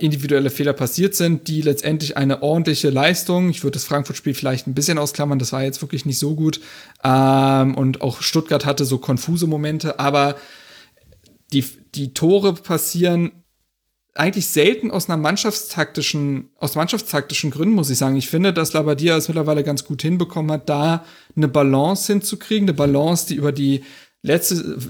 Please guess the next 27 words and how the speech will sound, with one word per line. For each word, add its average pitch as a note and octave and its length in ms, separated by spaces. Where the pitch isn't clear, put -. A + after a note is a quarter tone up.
äh, C#3 100
die C3+ 200
weiten E3 300
Strecken E3 380
der C3+ 100
letzten F3 320
Saison D#3+ 420
mit C#3 300
relativ D#3 340
gleichem D#3 460
Defensivpersonal D3 1080
gefehlt D3 440
hat. A#3 360
Das D3+ 180
hat D3+ 100
er, C#3 80
finde D#3 200
ich, C#3 100
mittlerweile D3 420
ganz C#3+ 200
gut - 120
hinbekommen. G3+ 420
Ich - 100
finde D#3 180
beispielsweise C#3 480
besonders C3+ 480
gegen D3 320